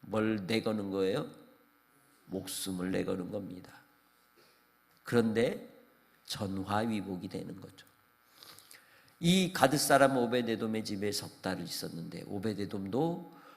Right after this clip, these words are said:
그의 온 집에도 하나님의 큰 복이 임하는 것을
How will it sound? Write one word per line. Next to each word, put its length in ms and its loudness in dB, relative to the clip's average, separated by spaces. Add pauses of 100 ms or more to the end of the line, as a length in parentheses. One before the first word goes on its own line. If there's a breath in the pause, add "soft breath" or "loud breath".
그의 200 -2
온 360 -4
집에도 500 0
하나님의 680 -2 (300)
큰 540 -2
복이 520 -2 (500 loud breath)
임하는 520 6
것을 520 -2